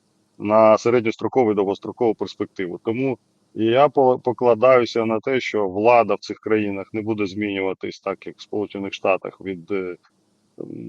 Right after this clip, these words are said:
ну, від ізоляціоністської, так грубо назвемо, моделі до глобальної моделі при Байдені. І сподіваюся, що нам вдасться якраз оці три країни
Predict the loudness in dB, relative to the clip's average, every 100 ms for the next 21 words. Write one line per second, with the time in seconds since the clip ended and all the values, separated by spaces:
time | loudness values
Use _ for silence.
0 | -12 -4 0 2 4 4 4 4 4 4
1 | 2 0 0 0 2 0 -4 _ _ -12
2 | -4 -4 -2 -2 -2 -2 -4 -6 -12 -16
3 | -20 -20 -20 -20 _ _ _ -6 -4 2
4 | 2 2 -2 0 2 2 2 0 -4 -8
5 | -12 -12 -4 2 4 4 2 -4 -4 -2
6 | -2 -2 -4 -4 0 0 -2 -12 -16 _
7 | _ _ _ -6 0 2 4 6 6 4
8 | 0 0 0 0 0 6 6 6 0 -4
9 | -2 -2 -2 -2 -6 -6 -4 -6 -2 -2
10 | 0 0 -2 -4